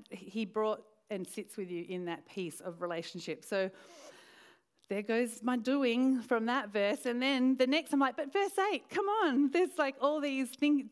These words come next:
thinking instructions. But what happens in driven doing mode is the currency that your mind goes into is that you're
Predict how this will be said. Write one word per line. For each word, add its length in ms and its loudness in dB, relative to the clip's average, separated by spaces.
thinking 360 2
instructions. 840 -4
But 280 2
what 140 -2
happens 400 0
in 140 0
driven 340 2
doing 280 0
mode 440 -2
is 220 -2
the 100 -6
currency 640 0
that 160 -2
your 120 -2
mind 500 -2
goes 280 -2
into 580 -2
is 240 2
that 240 2
you're 180 -2